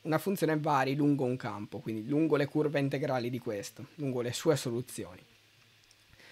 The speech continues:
Come detto si può estendere a campi vettoriali, a tensori in generale, ok? Però ci limiteremo a questo e magari in video futuri e separati da questo mini corso introduttivo lo vedremo quantomeno per i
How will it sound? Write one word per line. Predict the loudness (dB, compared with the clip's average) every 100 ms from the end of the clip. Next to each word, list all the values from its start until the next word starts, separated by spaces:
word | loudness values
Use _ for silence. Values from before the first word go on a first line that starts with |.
| -20 -4
Come | 4 6
detto | 8 6 4
si | 2
può | 4 6
estendere | 6 0 0 0 0
a | 0
campi | -2 -4 -4 -4
vettoriali, | -4 0 2 4 2 -2
a |
tensori | -4 -4 -2 -2 -2
in | -2 -2
generale, | -4 -4 -4 -6 -10 -14
ok? | -14 -6 -6
Però | -4 0 0
ci | 0
limiteremo | -2 -2 0 0 0 -2 -4
a | -6
questo | -4 -2 -4 -2 -2 -2 -10 -20 -20 -20 _
e | 0
magari | 2 2 2 2
in | 2
video | 2 2 0 -2
futuri | -4 -4 2 4 4 2 0
e |
separati | -2 -2 2 4 4 2 0
da | -4
questo | -2 -4 -2 -6
mini | -4 -2 -2
corso | 0 -2 -2
introduttivo | -6 -2 -2 -2 -2 -4 -4 -6
lo | -2
vedremo | -2 -2 -4 -4
quantomeno | -4 -4 -4 -4 -6
per | -6 -4
i | -4